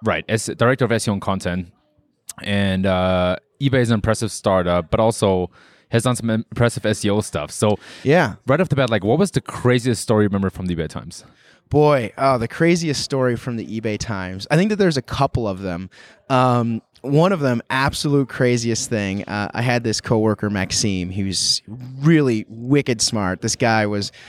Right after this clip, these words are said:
Speaker 2: uh, one of the most talented people on the team, and, and he created, um, an algorithm that allowed us to look at internal eBay search trends and then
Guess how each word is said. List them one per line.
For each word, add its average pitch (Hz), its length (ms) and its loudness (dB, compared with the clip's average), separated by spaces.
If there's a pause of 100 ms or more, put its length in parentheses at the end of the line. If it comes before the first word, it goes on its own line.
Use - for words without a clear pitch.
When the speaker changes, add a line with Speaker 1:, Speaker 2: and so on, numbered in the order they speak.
(200)
Speaker 2:
uh, 104 440 0
one 120 220 2
of 127 80 2
the 117 80 2
most 110 220 0
talented 110 400 -2
people 107 200 -6
on 101 60 -2
the 98 60 -4
team, 170 280 0
and, 113 120 2
and 117 120 -2
he 123 100 0
created, 147 760 2 (420)
um, 120 520 2 (340)
an 123 260 2
algorithm 123 680 2
that 110 100 0
allowed 113 400 2
us - 160 0
to - 100 -6
look 113 300 -4
at 101 400 -2
internal 143 520 0
eBay 117 300 -2
search - 400 -4
trends 165 560 0 (220)
and 127 160 2
then 120 120 2